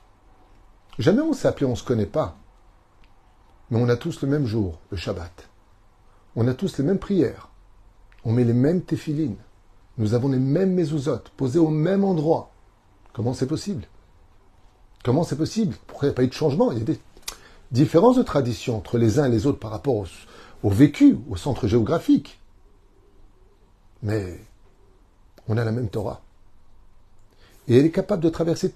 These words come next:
toutes les générations, parce qu'elle nous unit. C'est un truc de fou. On aurait pu très bien changer. Tout comme il y a dans les religions plusieurs tendances,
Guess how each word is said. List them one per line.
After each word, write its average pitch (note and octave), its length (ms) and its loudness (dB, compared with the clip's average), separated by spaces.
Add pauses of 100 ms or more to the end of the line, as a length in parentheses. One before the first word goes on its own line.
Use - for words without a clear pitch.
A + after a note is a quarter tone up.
toutes B3 220 -2
les E3 80 4
générations, C3 520 -2
parce C#3+ 180 -6
qu'elle D#3+ 180 0
nous D3 180 0
unit. E3+ 280 -4 (420)
C'est - 100 -8
un A2 40 -2
truc A2 180 -6
de G#2+ 100 2
fou. B3+ 260 -6 (1200)
On G#2 80 -2
aurait G2 140 -2
pu B2 140 -6
très - 160 -6
bien A#2 520 0 (360)
changer. D#3+ 420 -2 (800)
Tout G#2 120 -6
comme C3 240 2
il G2 120 -2
y A2 80 2
a B2 240 0
dans G#2+ 180 -10
les G#2+ 80 -8
religions A2+ 420 -4
plusieurs C3 460 -2
tendances, A3 580 -2